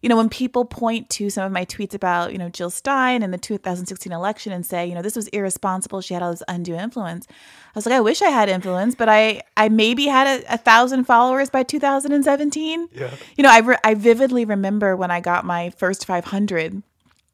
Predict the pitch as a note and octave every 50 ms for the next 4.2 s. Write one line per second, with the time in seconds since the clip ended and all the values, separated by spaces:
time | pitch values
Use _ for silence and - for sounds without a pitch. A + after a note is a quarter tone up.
0 | - - - A#3 A#3 A3 - G#3+ G#3 F3+ F3 F3+ F3+ F#3 - - - - - -
1 | - - - _ - _ _ _ _ - A3+ A3 G#3 G#3 G3 F#3 F#3+ - - -
2 | _ _ _ _ _ _ _ _ - G#3 - - _ _ - - - - - -
3 | _ - - F#3+ - D4 C#4 B3 B3+ - - E4 D4 B3 - G4 F#4 D#4+ B3 A#3
4 | G#3 G3+ G#3 G#3+